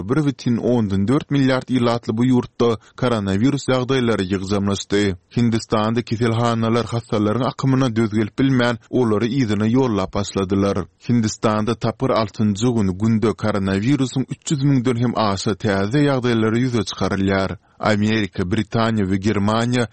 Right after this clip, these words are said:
ilkinjileri bolup gysgaly medisina himaýatyny hüdürlediler. B S G-niň başlygy pandemiýanyň global derejede ýygyjamlaşmagyny dowam etdirýändigini, şeýle de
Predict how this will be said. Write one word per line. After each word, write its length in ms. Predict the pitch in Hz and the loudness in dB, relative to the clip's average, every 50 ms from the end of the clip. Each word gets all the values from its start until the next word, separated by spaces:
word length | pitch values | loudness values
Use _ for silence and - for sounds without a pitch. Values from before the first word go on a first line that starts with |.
| - - _ | -10 -14 _
ilkinjileri 720 | - 131 127 - - 110 101 92 - 104 101 110 120 135 135 120 | -2 -2 -2 -2 0 0 0 0 0 0 2 2 2 2 2 2
bolup 220 | 117 104 92 - - | 0 0 -2 -4 -10
gysgaly 400 | 117 - - 101 98 101 120 143 | -12 -8 -4 -2 0 0 0 0
medisina 540 | 151 151 127 123 110 - - 123 123 123 123 | 0 0 0 -2 -2 -2 -2 0 0 0 0
himaýatyny 580 | 123 135 131 131 131 131 123 113 - 107 98 95 95 | 0 0 0 0 0 0 -2 -2 -2 -2 -2 -2 -2
hüdürlediler. 720 | 95 92 101 95 95 104 101 92 101 95 95 101 101 95 87 - _ _ - | -2 -2 -2 -2 0 0 0 0 0 0 0 0 0 -2 -4 -8 _ _ -4
B 100 | 120 120 | -2 -2
S 80 | - - 120 107 | 0 -2 -2 0
G-niň 280 | 107 104 104 120 131 135 | 0 0 0 0 0 0
başlygy 440 | 143 131 - - 104 101 90 92 90 - | -2 -2 -4 -4 -2 -2 -2 -2 -2 0
pandemiýanyň 640 | 120 113 107 98 98 107 120 123 131 131 127 131 123 110 | 0 0 2 2 2 2 2 2 2 0 0 0 0 0
global 440 | 104 98 95 95 107 131 139 139 | 0 0 0 0 0 -2 -2 0
derejede 440 | 127 143 135 131 113 113 117 107 120 | 0 0 0 0 0 -2 -2 0 0
ýygyjamlaşmagyny 1000 | 117 110 117 120 117 107 117 107 107 104 101 - - 98 95 92 107 117 127 120 | 0 2 2 0 0 0 0 0 0 -2 -4 -2 -2 -2 -2 0 0 0 0 0
dowam 340 | 127 110 98 101 101 110 117 | 0 0 0 0 0 -2 -2
etdirýändigini, 920 | 117 - - 110 104 98 92 92 95 92 104 101 107 107 110 110 110 - - - - - | -4 -4 -2 -2 0 0 0 0 0 0 0 2 2 2 2 0 0 -2 -6 -12 -6 -2
şeýle 260 | 123 113 110 104 113 113 | 0 0 2 0 0 0
de 60 | 120 | 0